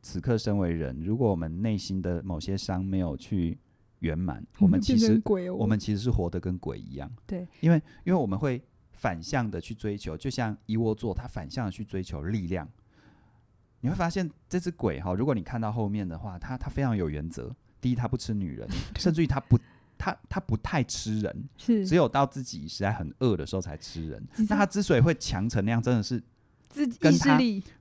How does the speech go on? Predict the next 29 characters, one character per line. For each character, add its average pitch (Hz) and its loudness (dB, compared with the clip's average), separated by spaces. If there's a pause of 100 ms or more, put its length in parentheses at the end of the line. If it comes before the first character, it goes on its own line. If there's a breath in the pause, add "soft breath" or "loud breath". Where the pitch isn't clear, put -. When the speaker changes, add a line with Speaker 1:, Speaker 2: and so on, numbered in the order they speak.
Speaker 1:
跟 190 6
他 180 4
生 170 6
前 131 2
的 104 4
时 110 2
候 117 8
一 92 0
样， 95 2
他 - -8
是 165 -6 (200)
这 233 4
样 190 2
锻 180 4
炼 120 2
的， - -8
他 147 -4
是 160 -2
用 202 2
锻 226 6
炼 131 4
的， 220 4
Speaker 2:
对， 208 4
Speaker 1:
不 190 4
是 143 4
靠 170 6
吃 123 0
人 113 2 (100)
的。 - -14